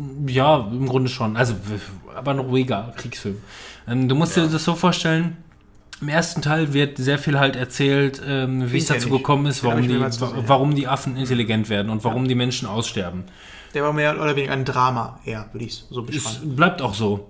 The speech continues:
Speaker 1: Der
Speaker 3: Okay.
Speaker 1: zweite, den zweiten hast du da auch gesehen, oder?
Speaker 3: Nein.
Speaker 1: Nee, den hast du nicht gesehen. Ähm, man muss sagen, ähm, der zweite und dritte Teil ist von Matt Reeves, einem meiner Lieblingsregisseure. Der hat mitunter sowas wie, wie Cloverfield gemacht und Scheiß, ähm, und, und hat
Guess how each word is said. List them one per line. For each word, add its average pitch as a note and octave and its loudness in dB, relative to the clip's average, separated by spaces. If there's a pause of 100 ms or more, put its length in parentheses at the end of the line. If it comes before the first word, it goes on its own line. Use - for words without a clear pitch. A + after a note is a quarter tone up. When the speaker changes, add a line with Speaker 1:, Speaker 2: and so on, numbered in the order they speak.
(160)
Speaker 1:
Der B2+ 0
Speaker 3:
Okay. B2 -2
Speaker 1:
zweite, C3 2
den A2 0
zweiten B2 0
hast B2 -2
du A#2 -2
da A2 2
auch C3 -2
gesehen, G2+ -2
oder? F#2+ -4
Speaker 3:
Nein. A#2 -2
Speaker 1:
Nee, C#3+ 4
den A#2+ 2
hast C3 -4
du C3 -4
nicht B2 -6
gesehen. G2 -6 (460)
Ähm, A#2+ 2
man B2+ 2
muss D3 0
sagen, E3 0 (140)
ähm, C3+ -4
der B2+ -4
zweite D#3+ -2
und C3+ -2
dritte D3+ -4
Teil C#3+ -2
ist C3+ -8
von B2 0
Matt C3 -4
Reeves, F3+ -2
einem C3+ -4
meiner C3 -2
Lieblingsregisseure. D#3+ -2 (460)
Der B2 2
hat C3 0
mitunter C3 -2
sowas B2+ -2
wie, A#2+ 0
wie A2+ -4
Cloverfield D#3+ 0
gemacht D#3 -4
und C#3+ -6
Scheiß, D3+ -2 (260)
ähm, B2 -4
und, B2 -6
und A#2 -8
hat - -8